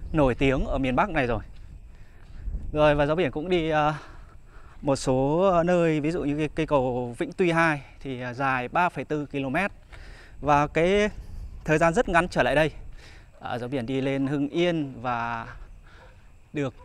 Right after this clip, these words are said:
à, tham quan cây cầu Yên Lệnh. À, được xây dựng vào năm hai nghìn và hoàn thành năm hai nghìn không trăm lẻ,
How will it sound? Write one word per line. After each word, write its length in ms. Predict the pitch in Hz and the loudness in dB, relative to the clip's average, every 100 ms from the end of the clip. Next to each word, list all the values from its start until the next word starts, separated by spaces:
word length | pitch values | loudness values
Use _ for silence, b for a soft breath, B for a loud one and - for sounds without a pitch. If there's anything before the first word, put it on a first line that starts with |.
| 127 | -6
à, 240 | 120 117 | -4 -4
tham 220 | 117 156 147 | -6 -8 -8
quan 320 | 165 170 170 | -4 -4 -4
cây 160 | 160 160 | -4 -6
cầu 300 | - 131 120 | -4 -2 -2
Yên 200 | 127 151 | -2 0
Lệnh. 180 | 147 - - - - - - - - - b b b b b - - | 0 -2 -12 -20 -20 -20 -20 -20 -20 -20 b b b b b -20 -16
À, 160 | - 131 | -6 -2
được 160 | 147 | 0
xây 120 | - | 2
dựng 180 | 196 - | 0 0
vào 200 | 135 123 | 0 2
năm 300 | 127 151 156 | 2 0 0
hai 180 | 147 151 | 0 0
nghìn 260 | 143 135 113 | 2 0 -2
và 280 | 117 117 | -4 -4
hoàn 200 | 113 127 | -4 -6
thành 220 | 120 123 120 | -6 -8 -6
năm 140 | 135 | -6
hai 160 | 139 135 | -4 -4
nghìn 300 | 120 113 107 | -4 -6 -10
không 220 | - 135 | -8 -8
trăm 180 | 139 123 | -6 -4
lẻ, 220 | 117 | -6